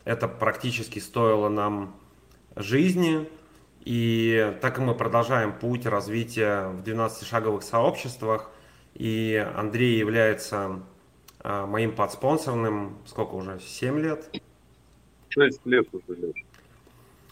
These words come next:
Speaker 1: Шесть лет. И интересная история о том, как,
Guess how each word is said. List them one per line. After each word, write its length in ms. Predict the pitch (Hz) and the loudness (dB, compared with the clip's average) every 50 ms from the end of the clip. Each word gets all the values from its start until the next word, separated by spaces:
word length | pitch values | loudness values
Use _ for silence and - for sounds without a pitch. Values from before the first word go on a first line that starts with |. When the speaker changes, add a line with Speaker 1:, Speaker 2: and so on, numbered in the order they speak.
| - _ _ - | -20 _ _ -12
Speaker 1:
Шесть 320 | - - 131 123 123 123 | -2 0 0 0 0 -2
лет. 380 | 123 131 127 120 107 - - - - | 0 4 4 4 4 4 0 -8 -8
И 580 | - 120 123 120 123 123 123 123 127 123 120 117 110 107 - - - - - _ _ _ _ _ _ _ _ - - - | -2 0 2 2 4 4 4 6 6 6 6 6 4 0 -2 -6 -12 -20 -20 _ _ _ _ _ _ _ _ -20 -12 -2
интересная 580 | 135 120 - - 139 160 175 165 - 147 127 | -2 0 2 4 6 6 6 6 4 2 0
история 420 | 120 120 - - 151 151 151 143 120 | 0 0 0 2 4 6 8 8 8
о 80 | 113 | 8
том, 480 | 113 - 143 135 131 127 117 - - - | 8 6 6 6 6 2 0 -2 -4 -4
как, 380 | - 131 127 123 - - - - | 2 2 2 2 2 -2 -10 -12